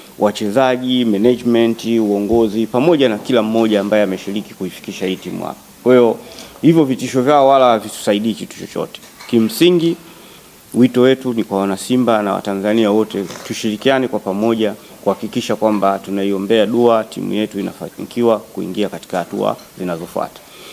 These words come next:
Niwashukuru sana na niwatakie heri kila mmoja katika maandalizi ya mchezo huo.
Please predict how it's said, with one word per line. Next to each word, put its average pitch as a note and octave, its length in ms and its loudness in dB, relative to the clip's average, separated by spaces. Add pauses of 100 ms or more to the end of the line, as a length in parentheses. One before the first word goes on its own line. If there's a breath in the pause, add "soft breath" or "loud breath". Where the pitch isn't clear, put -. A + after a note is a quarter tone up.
(400 loud breath)
Niwashukuru G2+ 460 -2
sana C3+ 400 2 (180)
na G2+ 240 0
niwatakie G2+ 580 -2
heri A2 360 0
kila A2 240 -2
mmoja A2+ 360 0
katika G2 300 -8
maandalizi F#2+ 580 -4
ya F2+ 60 -4
mchezo G#2 360 -4
huo. C3 300 0